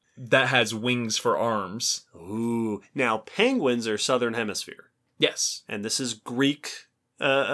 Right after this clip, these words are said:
Speaker 2: uh, mythology, which is northern.
Speaker 1: Mm-hmm.
Speaker 2: In the north, uh,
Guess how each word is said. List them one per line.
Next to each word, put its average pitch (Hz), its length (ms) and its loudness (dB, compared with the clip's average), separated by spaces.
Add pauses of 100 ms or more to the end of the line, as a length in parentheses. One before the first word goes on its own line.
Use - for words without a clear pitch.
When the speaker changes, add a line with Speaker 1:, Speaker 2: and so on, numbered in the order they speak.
(100)
Speaker 2:
uh, 147 60 2
mythology, 123 600 4
which 110 200 -6
is 107 160 -6
northern. 110 680 0
Speaker 1:
Mm-hmm. 120 480 -4 (120)
Speaker 2:
In 113 200 -2
the 101 120 -2
north, 117 800 0 (340)
uh, 101 340 2